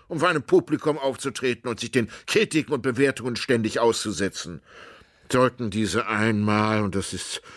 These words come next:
sie wirklich selten, zu harsch sein, stehe ich dennoch aufrecht vor dem Spiegel. Denn wenn ich mir etwas nicht gestatte, dann ist es die Selbstverzwergung.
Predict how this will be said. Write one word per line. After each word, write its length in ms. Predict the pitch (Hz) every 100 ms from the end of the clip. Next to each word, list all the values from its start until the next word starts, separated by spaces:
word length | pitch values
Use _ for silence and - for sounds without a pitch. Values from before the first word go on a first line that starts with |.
| - - -
sie 220 | - 87
wirklich 400 | 104 101 95 87
selten, 480 | 101 98 - 90 78
zu 380 | - - 107 90
harsch 440 | 110 95 90 -
sein, 360 | 95 92 90 82 - -
stehe 300 | - - 92
ich 120 | 82
dennoch 500 | - 135 123 117 - -
aufrecht 600 | 127 113 - 107 101 -
vor 200 | - 95
dem 200 | 76 85
Spiegel. 500 | - - 67 53 57 - _ _ _ _ 95
Denn 120 | 90
wenn 160 | 156
ich 200 | 190 170
mir 100 | 151
etwas 320 | - - 104 -
nicht 400 | 143 196 - -
gestatte, 640 | - - 107 - 85 - - - - - - _ -
dann 360 | 98 123 135
ist 420 | - 98 - -
es 340 | 76 71 - - - - - _ _ -
die 100 | -
Selbstverzwergung. 1500 | - 92 - - - - - - - - - - - -